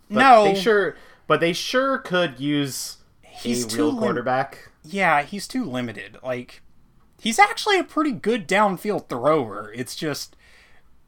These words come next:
Speaker 2: Todd Monken, I don't think, opened up the, that offense at all, and I could kind of see where they're coming from because, I mean, you do have Will Anderson, who is probably,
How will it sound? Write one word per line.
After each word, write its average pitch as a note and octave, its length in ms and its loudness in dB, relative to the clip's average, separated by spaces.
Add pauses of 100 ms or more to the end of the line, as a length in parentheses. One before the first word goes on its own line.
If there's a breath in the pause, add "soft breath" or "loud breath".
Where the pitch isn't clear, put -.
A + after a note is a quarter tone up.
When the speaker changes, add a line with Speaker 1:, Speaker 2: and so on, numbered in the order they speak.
(420)
Speaker 2:
Todd A3+ 280 4
Monken, F#3 520 -4
I B3+ 100 -4
don't F3+ 240 -10
think, E3 220 -12
opened C3+ 300 -8
up C3+ 140 -8
the, D3 100 -8
that - 420 -14
offense A#2+ 420 -8
at B2 100 -8
all, C3 400 -6
and G3 280 -10 (460 soft breath)
I F#3+ 60 6
could B3 180 0
kind G#3 320 2
of A#3+ 60 -6
see C#4 160 -6
where C#4 120 -2
they're C#4 100 0
coming C4 240 0
from C4+ 220 0
because, F#3 560 0 (140)
I C3+ 80 -10
mean, C3+ 320 -4
you C3 100 -6
do F#3 200 -4
have F3+ 240 0
Will D#3+ 220 -2
Anderson, E3+ 500 -2
who D3+ 120 -2
is C3+ 260 -4
probably, C3+ 880 -6